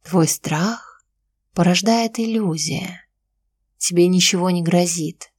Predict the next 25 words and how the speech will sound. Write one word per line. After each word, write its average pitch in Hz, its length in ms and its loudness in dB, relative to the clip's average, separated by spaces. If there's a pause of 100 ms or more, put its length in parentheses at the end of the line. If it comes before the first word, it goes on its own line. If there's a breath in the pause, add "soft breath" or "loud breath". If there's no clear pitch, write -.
(640)
Я 170 500 -2 (600)
только 233 360 0
твое 160 400 -2
отражение. 160 1040 -6 (600)
Если 175 380 2
ты 180 260 -2
не 170 180 -4
можешь 160 440 -2
скинуть 175 520 -4
меня 151 420 -2
с - 100 -2
крыши, - 520 -4 (580)
то 285 140 0
и 254 100 2
я 151 340 -2
не 226 120 -6
смогу. 156 560 -8 (960)
Смело 160 680 0
прыгай, - 560 -4 (220)
ничего 190 640 -2
не 143 160 -4
бойся. 160 800 -4 (440)
Это 180 220 -4
же 254 140 0
я. 226 680 -4